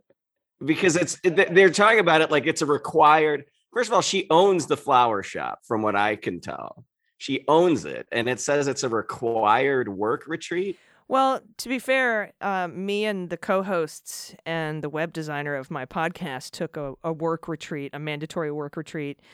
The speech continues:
Speaker 2: to Temecula, where we hung out in a hot tub. And, uh, I mean, we did discuss politics, but there, you know, there were margaritas involved,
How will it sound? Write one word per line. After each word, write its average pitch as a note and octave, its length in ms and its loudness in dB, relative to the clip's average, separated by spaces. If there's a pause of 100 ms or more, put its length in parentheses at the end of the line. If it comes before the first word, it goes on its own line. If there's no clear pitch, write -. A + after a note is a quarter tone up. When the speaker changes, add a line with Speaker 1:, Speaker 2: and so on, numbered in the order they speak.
(400)
Speaker 2:
to E3 280 -2
Temecula, D#3+ 680 -4
where D3+ 280 -6
we D3+ 140 -8
hung D#3 240 -8
out C#3+ 200 -6
in B2+ 80 -8
a B2+ 40 -12
hot D3 220 -8
tub. C3+ 400 -10 (140)
And, C3 560 -10 (800)
uh, B2 440 -8 (160)
I F3 60 0
mean, A#3 180 -2
we B3 100 -4
did B3 300 -6
discuss G#3+ 400 -2
politics, G3 720 -4
but - 200 -8
there, F#3+ 140 0
you F3 140 -4
know, E3 160 -2
there F3+ 80 -2
were F3+ 100 -2
margaritas F3+ 500 -2
involved, E3 640 -2